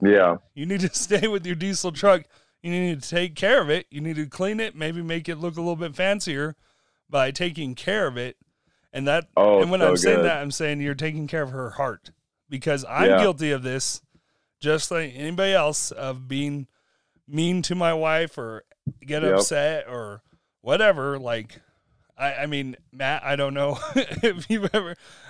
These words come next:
Speaker 2: I'm assuming
Speaker 1: Oh, dude,
Speaker 2: we're in the
Speaker 1: yeah,
Speaker 2: same boat.
Speaker 1: I,
Speaker 2: Like,
Speaker 1: I am not perfect by far.
Speaker 2: you get short-tempered and all that.
Speaker 1: Yep.
Speaker 2: But
Speaker 1: that's us men. That's us husbands. It's,
Speaker 2: Yeah.
Speaker 1: it's a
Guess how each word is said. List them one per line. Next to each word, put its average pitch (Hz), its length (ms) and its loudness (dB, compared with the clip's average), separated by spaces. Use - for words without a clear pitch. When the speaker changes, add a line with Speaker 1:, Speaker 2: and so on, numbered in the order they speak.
Speaker 2:
I'm 180 220 2
assuming 175 580 -4
Speaker 1:
Oh, 120 200 8
dude, 101 80 -6
Speaker 2:
we're 113 160 6
in 95 80 2
the 98 60 4
Speaker 1:
yeah, 107 100 8
Speaker 2:
same 85 200 6
boat. - 300 4
Speaker 1:
I, - 20 -2
Speaker 2:
Like, 98 140 4
Speaker 1:
I 104 140 4
am 87 280 -6
not 101 400 0
perfect 104 320 4
by 92 200 4
far. 87 300 4
Speaker 2:
you 165 160 -6
get 160 320 2
short-tempered 165 920 -6
and 143 100 -10
all 135 160 -6
that. 139 280 -2
Speaker 1:
Yep. 120 360 6
Speaker 2:
But 196 280 6
Speaker 1:
that's 98 260 4
us 110 200 6
men. 135 320 4
That's 120 200 4
us 123 200 6
husbands. 107 460 2
It's, 98 140 0
Speaker 2:
Yeah. 147 180 0
Speaker 1:
it's 101 240 0
a 92 100 4